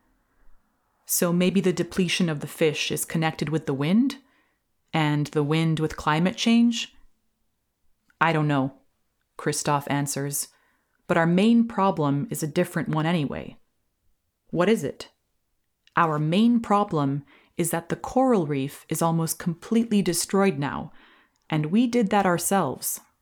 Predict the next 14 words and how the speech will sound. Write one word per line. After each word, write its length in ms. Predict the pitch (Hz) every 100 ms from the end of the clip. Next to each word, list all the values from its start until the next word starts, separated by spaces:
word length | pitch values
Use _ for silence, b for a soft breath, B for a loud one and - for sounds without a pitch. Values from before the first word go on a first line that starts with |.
| _ _ _ _ _ _ _ _ _
The 120 | 180
reef 560 | 170 240 190 156 - - -
is 180 | 170 170
the 100 | 170
fish's 460 | - 180 175 165
home. 460 | - 220 151 113 - - _ _ _ - _
They 140 | - 180
all 200 | 214 226
throng 460 | 226 170 190 202
there. 440 | 151 123 - - b b b b b -
Every 240 | 160 165
fisherman 560 | - 160 - 151 143 143
knows 300 | 156 170 -
that. 380 | - - -